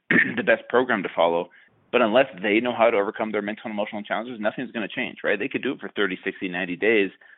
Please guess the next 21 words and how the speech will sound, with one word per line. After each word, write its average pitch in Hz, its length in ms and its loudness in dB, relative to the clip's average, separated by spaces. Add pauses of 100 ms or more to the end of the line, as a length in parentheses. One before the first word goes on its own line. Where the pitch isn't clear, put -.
(180)
but 95 80 -14
then 98 240 -2
go 95 100 -2
back - 260 4
to 98 60 -12
their 80 100 -2
old 87 180 0
ways, 95 300 2 (480)
unless 107 280 0 (120)
they, 113 180 2 (260)
they 113 120 2
have 113 180 2
a, 104 40 4
a - 160 0 (120)
huge 120 260 0
mental 107 340 -4 (120)
shift 135 380 -2
of 98 160 -2 (120)
figuring 113 280 2
out 110 200 2
why 95 480 2